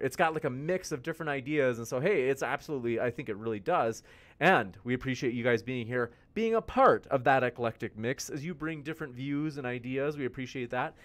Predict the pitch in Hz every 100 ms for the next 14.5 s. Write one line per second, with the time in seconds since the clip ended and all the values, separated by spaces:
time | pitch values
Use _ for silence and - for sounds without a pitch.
0 | - - - 156 127 95 - _ _ -
1 | _ - - 135 123 131 127 120 120 123
2 | 120 180 147 123 113 117 123 120 110 117
3 | 120 135 117 113 104 101 127 117 120 104
4 | 107 117 110 104 92 98 - - - 127
5 | 135 - 104 - 101 98 202 208 180 180
6 | 156 - 156 143 143 135 135 165 240 233
7 | 196 151 151 151 - - - 123 123 120
8 | 156 156 160 147 135 139 139 - _ 143
9 | 135 170 240 254 233 180 202 147 107 110
10 | 135 - 202 151 143 151 240 185 190 170
11 | 135 127 98 - - - - - - 113
12 | 107 135 170 180 208 214 185 165 123 151
13 | 170 165 170 123 120 151 - - 120 135
14 | 143 135 160 143